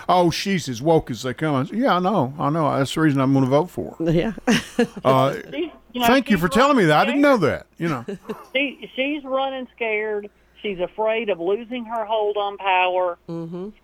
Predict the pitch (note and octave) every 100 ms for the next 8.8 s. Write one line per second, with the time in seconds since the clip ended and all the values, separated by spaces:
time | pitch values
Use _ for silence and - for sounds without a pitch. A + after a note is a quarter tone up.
0 | - F#3+ F#3 F#3 F3 G3 F#3 F#3 F3 F3
1 | F3 E3+ E3+ E3 D#3+ D3+ D3 D#3+ C#3+ C#3
2 | C3+ C3+ - C3+ B2 A2 - - - -
3 | A#2+ C#3 C3+ D#3 C#3+ C3 F3 F3 F3 D#3
4 | C3+ C3+ C#3 D3+ D3+ A#2 B2 D3+ - D3
5 | C#3+ C3 C3 B2 C3 B2+ B2+ B2+ C3+ B2+
6 | A2 G2 - - D#3+ D#3+ C#3+ C3+ C3+ C3+
7 | B2 A2+ G#2+ - G#2 A2 G#2 - A#2 G2+
8 | - A2 G#2+ F#2 A2 G2+ G2 G2